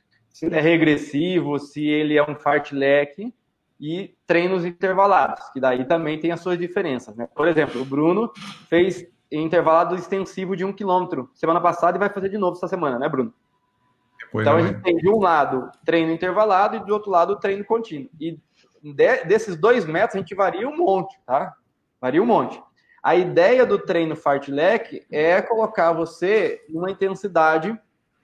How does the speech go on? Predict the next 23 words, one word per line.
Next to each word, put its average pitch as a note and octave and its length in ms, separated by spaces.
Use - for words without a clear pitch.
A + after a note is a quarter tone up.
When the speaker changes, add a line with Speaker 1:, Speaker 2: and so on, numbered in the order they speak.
Speaker 1:
muitas D#3 300
vezes, F3+ 200
próxima G3 500
do G3+ 80
que G3+ 100
você G3 260
vai F#3 140
viver F#3+ 240
na G#3+ 100
prova. E3+ 560
Ou, D#3+ 680
é, D#3 480
situações F#3+ 720
que - 80
você G#3+ 240
vai F#3+ 140
viver F#3+ 260
na G3 120
prova. E3 280
Por D3+ 160
exemplo, C#3 600
um E3+ 100
sprint, F3+ 920